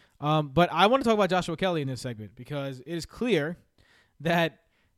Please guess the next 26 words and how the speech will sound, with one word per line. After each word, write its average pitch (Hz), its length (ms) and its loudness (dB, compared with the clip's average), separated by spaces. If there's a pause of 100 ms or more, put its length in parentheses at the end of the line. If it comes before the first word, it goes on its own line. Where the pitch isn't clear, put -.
the 170 260 0
Chargers 233 580 6
are 180 220 6
dead 170 340 2
set, - 420 -2 (680)
hell-bent 214 640 4 (600)
on 170 160 2
giving 190 460 6 (140)
a 170 480 0
inefficient 220 540 2
running 175 240 2
back 180 320 4 (800)
as 143 220 -4
much 196 240 4
work 180 300 6
as 170 80 0
possible 165 500 6
as 135 120 0
long 170 180 2
as 160 80 2
his 151 120 0
name 143 320 -2
is 127 160 -8
not 135 320 -4
Austin 147 320 -2
Eckler. 147 320 -4